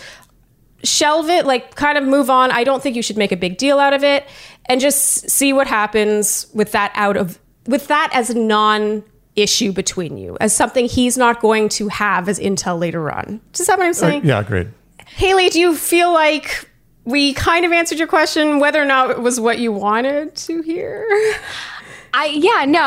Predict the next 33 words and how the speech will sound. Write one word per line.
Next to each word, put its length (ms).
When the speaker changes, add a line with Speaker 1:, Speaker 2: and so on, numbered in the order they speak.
Speaker 3:
I, 280
I 100
appreciate 720
the 80
honesty. 880
And 380
because 360
I 100
think 300
that 200
I've 240
been 200
in 120
my 300
own 380
head 340
about 340
this 280
for 300
a 120
while, 580
um, 540
that 200
I 100
w-, 300
I 120
wasn't 240
really 180
seeing 400
it 160
from, 480
like, 320
the 580